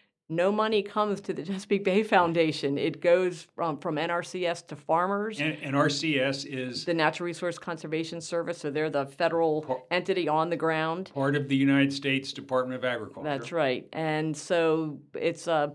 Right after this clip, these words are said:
Speaker 1: sort of a thankless job for the Bay Foundation, um, but we do it because we're committed to getting as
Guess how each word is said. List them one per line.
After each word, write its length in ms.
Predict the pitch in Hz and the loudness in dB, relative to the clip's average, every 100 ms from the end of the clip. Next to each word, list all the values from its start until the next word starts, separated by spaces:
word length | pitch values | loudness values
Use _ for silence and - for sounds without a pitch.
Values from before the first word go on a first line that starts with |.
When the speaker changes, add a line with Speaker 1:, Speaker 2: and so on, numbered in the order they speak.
| - | -2
Speaker 1:
sort 180 | 247 | 0
of 80 | 320 | 2
a 60 | 220 | 2
thankless 540 | - 185 202 180 170 | 2 0 0 -4 -4
job 420 | - 160 196 302 - | 2 4 4 2 0
for 240 | 240 220 220 | 6 8 8
the 80 | |
Bay 160 | 202 208 | 8 6
Foundation, 720 | 226 220 214 214 226 254 254 | 4 0 2 0 0 -2 -2
um, 240 | - 175 175 | 0 0 4
but 160 | 175 | 4
we 100 | 180 | 4
do 220 | 170 185 | 0 2
it 100 | 196 | 2
because 320 | 196 170 175 165 | 2 -4 -4 -4
we're 120 | 170 | -6
committed 420 | 175 165 165 165 | -4 -4 -4 -4
to 80 | 165 | -2
getting 480 | 156 156 156 147 - | -2 0 -2 -6 -6
as 240 | 143 143 | -8 -6